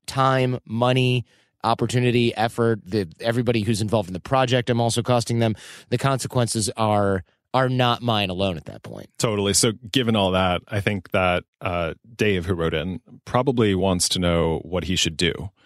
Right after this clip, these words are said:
Speaker 2: And it doesn't sound like he owns the boutique consultancy, but I imagine that he's frustrated working there when he probably has to end up spending time bidding on work that they're not gonna get.
Speaker 1: Yeah.
Speaker 2: So if the question that is sort of behind this question is, "Should I keep working here?" what would you say?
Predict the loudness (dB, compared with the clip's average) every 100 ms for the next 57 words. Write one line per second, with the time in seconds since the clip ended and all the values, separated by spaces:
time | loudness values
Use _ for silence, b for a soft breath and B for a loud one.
0 | B B B B B B -2 2 2 2
1 | 0 -2 -6 -2 0 0 0 2 2 0
2 | -2 -2 0 2 0 0 -2 -4 -4 -4
3 | -2 -2 -2 -2 0 2 2 4 2 2
4 | 2 0 0 0 0 0 0 0 0 0
5 | -2 0 0 -2 -6 -4 -4 -2 -6 -2
6 | -2 0 0 -2 -2 -2 -4 -4 -2 -2
7 | -2 -4 -4 -2 2 2 2 0 0 0
8 | 0 0 0 0 -2 0 2 2 0 -2
9 | -2 -4 -6 -6 0 0 0 0 0 0
10 | -2 -2 -2 0 0 2 2 2 0 0
11 | 0 2 0 0 0 0 -2 -2 -2 0
12 | 0 0 -4 -6 -2 -2 0 -2 0 0
13 | -2 -2 -4 -4 -4 -4 -6